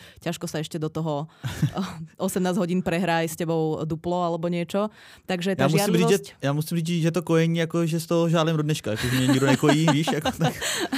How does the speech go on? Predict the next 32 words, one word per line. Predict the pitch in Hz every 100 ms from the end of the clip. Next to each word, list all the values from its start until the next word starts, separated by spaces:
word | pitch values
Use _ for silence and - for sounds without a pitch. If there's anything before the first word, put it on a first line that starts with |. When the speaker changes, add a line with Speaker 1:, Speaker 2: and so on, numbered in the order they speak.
| -
Speaker 1:
<laughs> | 233 - 233 -
Speaker 2:
že | 139
to | 151
prostě, | 147 151
prostě | 143 151 143
nemám | 143
u | 139
hlavy, | 139 113
no. | 101 113
Speaker 1:
Jasné, | - 196 - 156 147
takže | 165 175 180
chýba | 180 170
ti | 147
kojenie, | - 170 220 220
dobre, | 156 196
ďakujeme | 202 156 175 160
za | 151 147
info. | 175 220 240 - - - -
E, | 180 185
môžeme | 180 185 202 208
ísť | 190
naspäť | 185 - 156
k | 147
zilotopii. | 135 180 180 175 165 170 156 156 208 - - - _
No, | 196 196 160 143 _
e, | 170 180 170 165 160 -
si | - 190
žiarlivý? | 160 160 233 320 - _ _ - - _ _ _ _ _ _ _ _ _ _ _ _ _ 123
Speaker 2:
No, | 123 135 139 151 156 156 160 156 139 _ _ - - -
hele, | 135 190
já | 190 180
jsem, | - 226